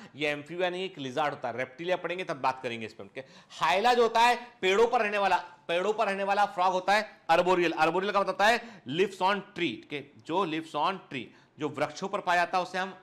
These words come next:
अर्बोरियल बोलते हैं, ठीक है। फिर कुछ एग्जांपल याद रखना है, नेक्टुरस कॉमन नेम इसका मड पपी होता है,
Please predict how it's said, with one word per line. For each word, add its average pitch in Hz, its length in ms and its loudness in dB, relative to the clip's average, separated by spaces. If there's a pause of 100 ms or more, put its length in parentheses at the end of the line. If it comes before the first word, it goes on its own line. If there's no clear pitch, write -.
अर्बोरियल 139 400 -4
बोलते 127 280 -8
हैं, 123 140 -16 (280)
ठीक 156 200 -12
है। 151 80 -14 (840)
फिर 233 260 2 (160)
कुछ 202 160 -4
एग्जांपल 185 480 0
याद 185 120 4
रखना 185 120 -6
है, - 340 -8
नेक्टुरस 202 720 -2 (200)
कॉमन 196 280 -2
नेम 208 200 -2
इसका 196 240 -4
मड 170 260 0
पपी 202 220 -6
होता 196 260 0
है, 185 120 0